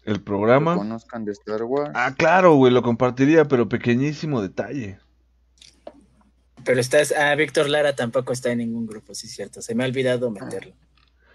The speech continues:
Speaker 1: No, pues deja que esté o no en algún lu-, grupo, güey, o sea, mi problema es que, pues, <laughs> yo no estoy bloqueado todo el tiempo en todos lados, güey.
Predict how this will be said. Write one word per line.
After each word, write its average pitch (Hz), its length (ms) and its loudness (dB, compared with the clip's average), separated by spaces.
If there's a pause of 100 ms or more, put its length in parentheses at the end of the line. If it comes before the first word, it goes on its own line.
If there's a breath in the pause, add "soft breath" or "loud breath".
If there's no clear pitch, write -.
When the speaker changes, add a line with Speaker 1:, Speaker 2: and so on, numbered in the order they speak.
(140)
Speaker 1:
No, 190 180 2
pues 170 140 -2
deja 214 200 2
que 170 100 -6
esté 175 260 2
o 170 100 4
no 165 180 0
en 160 100 0
algún 139 280 2
lu-, 147 100 0
grupo, 180 420 -4
güey, 123 200 -2
o 120 120 -2
sea, 135 520 -4 (1400)
mi 131 140 0
problema 143 540 4
es 175 80 -8
que, 139 120 -6
pues, 127 180 -6
<laughs> - 20 -4
yo 131 100 2 (100)
no 180 80 0
estoy 165 260 -2
bloqueado 160 420 -2
todo 170 180 -4
el 160 80 -4
tiempo 165 280 -4
en 151 80 -8
todos 165 260 -4
lados, 226 280 -8
güey. 139 200 -10